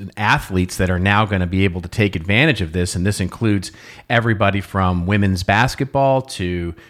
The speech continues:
men's basketball to, of course, the football, which, of course, everybody sort of has in their, uh, sights at the moment. Um, and then there's just all manner of things, you know, from companies that are now having money,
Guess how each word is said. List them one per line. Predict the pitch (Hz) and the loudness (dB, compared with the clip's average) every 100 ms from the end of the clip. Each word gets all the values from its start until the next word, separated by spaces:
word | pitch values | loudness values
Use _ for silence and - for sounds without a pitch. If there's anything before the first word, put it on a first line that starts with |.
| _ | _
men's | 98 139 151 | 0 2 2
basketball | 131 123 123 - 117 120 117 117 | 2 2 2 -2 -2 2 2 0
to, | - 90 | -2 -2
of | 87 - | -2 -4
course, | 101 92 90 - | -4 -2 -4 -6
the | 87 85 80 | -6 -4 -4
football, | - 143 139 135 127 120 113 110 | -2 -4 0 0 4 4 2 0
which, | 98 - | -4 -4
of | - | -6
course, | - 90 | -4 -2
everybody | 92 92 85 87 | 0 0 0 -2
sort | - 92 | -2 -4
of | 92 | 0
has | 90 90 | 0 0
in | 87 | -2
their, | 82 80 78 - - - - | -2 -4 -6 -10 -20 -16 -2
uh, | 85 | 0
sights | 78 - 117 120 - | 0 0 0 2 -2
at | - | -2
the | 90 | -2
moment. | 87 90 98 - - - - | 0 2 0 -2 -14 -20 -2
Um, | 113 107 - | 0 2 0
and | 120 113 | 0 2
then | 120 | 4
there's | 117 113 - | 4 2 0
just | 123 107 - - | 0 0 -2 -2
all | 113 117 110 107 - _ - | 2 2 0 -4 -14 _ -8
manner | 113 107 131 202 120 | -2 2 2 4 4
of | 95 90 | 2 0
things, | - 98 95 95 101 | -2 0 0 -2 -2
you | |
know, | 92 92 | -2 -2
from | - 92 90 92 - - - _ - _ | 0 0 0 -4 -8 -20 -20 _ -20 _
companies | - 123 117 120 113 107 - | -2 0 0 2 2 0 -4
that | - 101 | -2 0
are | 98 | 0
now | 101 98 98 | 2 2 2
having | 95 107 104 98 90 | 0 0 -2 0 -2
money, | 95 113 127 123 117 | 0 0 2 0 -2